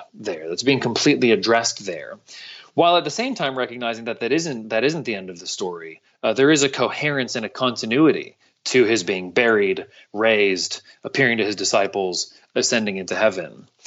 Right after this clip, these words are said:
Uh, so then as far as how, you know, how would Hebrews relate to maybe other specific, uh, texts or, uh, points of contact elsewhere in the New Testament?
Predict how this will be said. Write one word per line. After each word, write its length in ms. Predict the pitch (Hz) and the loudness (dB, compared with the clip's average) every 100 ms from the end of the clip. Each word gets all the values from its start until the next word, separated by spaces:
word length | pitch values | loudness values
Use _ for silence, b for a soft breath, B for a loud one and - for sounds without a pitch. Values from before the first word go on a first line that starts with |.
| B B B B B - | B B B B B 0
Uh, 400 | 147 147 143 139 | 4 6 6 4
so 160 | 180 | -2
then 160 | 185 370 | -8 -8
as 100 | - | -6
far 160 | 349 302 | -6 -6
as 80 | |
how, 280 | - 226 226 | -4 -4 -4
you 100 | 214 | -4
know, 100 | 185 | -4
how 220 | 156 185 214 | -2 -2 0
would 160 | 170 | -2
Hebrews 520 | - - 202 170 135 | -2 -10 -6 -4 -2
relate 380 | 127 135 135 147 | 0 4 4 2
to 100 | 139 | -2
maybe 280 | 127 120 120 | -2 -2 0
other 300 | 127 147 135 | 0 2 0
specific, 1000 | - - 107 - 156 143 123 - - - B B B B B - | -2 -6 -6 -2 -2 0 0 0 -4 -20 B B B B B 0
uh, 360 | 117 104 98 - | 2 2 0 -2
texts 800 | - - 160 - - - - - | -4 0 0 -2 -8 -10 -10 -8
or, 520 | - 120 110 104 98 95 - | -4 0 0 0 -4 -8 -2
uh, 180 | 117 104 | -2 -2
points 280 | - 151 | -4 -4
of 100 | 123 | -6
contact 520 | - 139 135 139 110 120 | -2 -2 0 0 0 -2
elsewhere 300 | 120 - 120 | -2 -2 -2
in 60 | |
the 60 | 110 | -2
New 120 | 104 | -4
Testament? 520 | 123 123 123 101 92 | -2 -2 -2 -2 -4